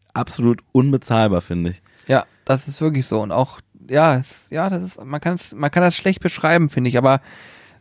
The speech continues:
Speaker 2: ähm, es ist auf jeden Fall so, wie wir es jetzt machen, es ist eine super Sache. Und ich kann euch zum Beispiel auch sagen, ähm, wir wissen ja meistens noch ein bisschen mehr als ihr, das <laughs> ist ja normal, aber, ähm, zum Beispiel ist es so, wenn wir neue Formate entwickeln, dann ist das so,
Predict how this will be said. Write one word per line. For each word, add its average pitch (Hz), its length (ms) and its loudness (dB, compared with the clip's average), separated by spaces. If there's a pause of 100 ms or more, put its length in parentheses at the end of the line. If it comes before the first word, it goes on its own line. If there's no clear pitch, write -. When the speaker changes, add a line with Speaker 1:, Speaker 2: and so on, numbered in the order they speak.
(140)
Speaker 2:
ähm, 139 320 0
es 139 140 -4
ist 160 60 -2
auf 147 160 2
jeden 165 160 2
Fall 143 160 0
so, 151 180 0
wie 147 100 0
wir 143 80 0
es 139 100 -4
jetzt 135 240 -6
machen, 147 280 0
es 135 120 -12
ist 139 200 -10
eine 127 100 -6
super 127 280 0
Sache. 131 200 0
Und 127 80 0
ich 131 80 -2
kann 147 140 0
euch 147 120 2
zum 147 120 -2
Beispiel - 220 -4
auch - 180 -2
sagen, 131 380 0 (600)
ähm, 131 460 -2 (100)
wir 123 400 -2
wissen 156 220 0
ja 131 100 4
meistens 135 280 2
noch 135 80 2
ein 120 40 -8
bisschen 123 240 -4
mehr 113 140 -2
als 107 180 -4
ihr, 147 280 -2
das 143 100 -10 (260)
<laughs> - 220 -20
ist - 240 -12
ja 117 60 -6
normal, 117 380 0 (380)
aber, 131 460 0
ähm, 127 440 -2 (300)
zum - 160 -4
Beispiel 139 260 0
ist 135 80 0
es 135 140 -6
so, 139 200 4 (120)
wenn 135 180 2
wir 131 80 4
neue 160 300 4
Formate 113 420 0
entwickeln, 123 480 0
dann 135 140 -2
ist 135 100 -8
das 139 160 -2
so, 147 240 4